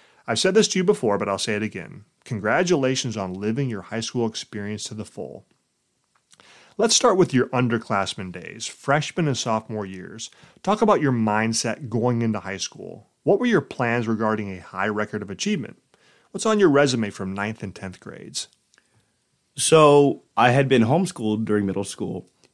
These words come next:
Speaker 2: and going into high school, I had no expectation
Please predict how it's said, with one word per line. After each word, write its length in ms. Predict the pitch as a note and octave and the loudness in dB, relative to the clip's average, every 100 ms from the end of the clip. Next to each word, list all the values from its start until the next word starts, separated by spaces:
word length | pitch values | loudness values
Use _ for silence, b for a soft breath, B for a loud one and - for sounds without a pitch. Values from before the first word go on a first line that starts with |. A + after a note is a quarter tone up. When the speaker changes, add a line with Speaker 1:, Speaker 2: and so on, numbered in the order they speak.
| - | -6
Speaker 2:
and 200 | A2 A2 | 2 4
going 180 | A2+ B2+ | 4 4
into 140 | A#2 | 2
high 200 | A2 A2+ | 2 2
school, 240 | G#2+ - G#2 | 0 0 0
I 160 | G#2+ | 0
had 100 | G#2 | -2
no 220 | G#2 A#2 A2+ | 0 0 0
expectation 880 | A2+ - A2 - G2+ - G2 F#2+ | -2 -6 -8 -4 -6 -4 -4 -4